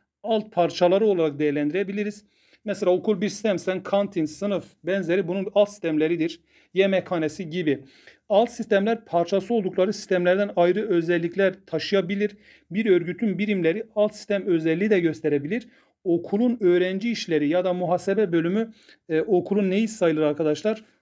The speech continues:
Alt sistem. Yani okul kendisi ana sistemken, e, öğrenci işleri, e, bir alt sistem, yine muhasebe kısmı bir alt sistem olarak değerlendirilebilir ama hepsi bir bütünün parçasıdır diye biliriz sevgili arkadaşlarım.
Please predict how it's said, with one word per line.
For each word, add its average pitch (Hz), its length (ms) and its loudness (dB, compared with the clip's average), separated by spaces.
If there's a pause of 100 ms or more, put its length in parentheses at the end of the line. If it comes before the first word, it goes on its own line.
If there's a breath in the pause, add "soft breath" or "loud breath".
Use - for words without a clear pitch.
(120)
Alt 202 240 0
sistem. 156 300 -4
Yani 202 160 2
okul 190 320 -2
kendisi 196 320 -6
ana 196 260 0
sistemken, 185 640 -4 (380 loud breath)
e, 160 120 -2
öğrenci 185 500 2
işleri, 185 540 0 (480)
e, 151 400 0
bir 156 140 -4
alt 190 200 2
sistem, 208 400 -4
yine 190 240 0
muhasebe 175 540 0
kısmı 180 400 -4
bir 190 40 0
alt 180 180 4
sistem 165 240 -2
olarak 160 320 0
değerlendirilebilir 180 1500 0
ama 185 200 -2
hepsi 202 360 -2
bir 180 160 -4
bütünün 190 280 -6
parçasıdır 156 760 -2
diye 185 340 0 (460 loud breath)
biliriz 156 500 0
sevgili 170 580 -2 (300 soft breath)
arkadaşlarım. 156 680 0